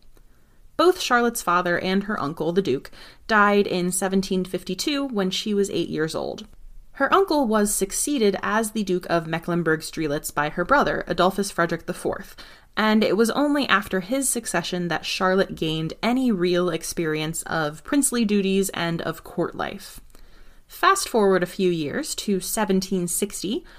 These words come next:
when Charlotte is a young princess of sixteen in Germany. Over in England, her distant cousin, George, has just inherited the British throne upon the death of his grandfather,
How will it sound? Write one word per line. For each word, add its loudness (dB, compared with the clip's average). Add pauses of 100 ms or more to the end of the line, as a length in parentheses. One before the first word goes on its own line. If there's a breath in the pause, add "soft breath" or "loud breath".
(140 loud breath)
when 2
Charlotte 0
is 4
a 2
young 4
princess 2
of -4
sixteen -2
in -6
Germany. -6 (640 soft breath)
Over 4
in 2
England, -2
her 2
distant 0
cousin, 0
George, 0
has -4
just -2
inherited -2
the -2
British -2
throne 0
upon -4
the -2
death -4
of -8
his -4
grandfather, -2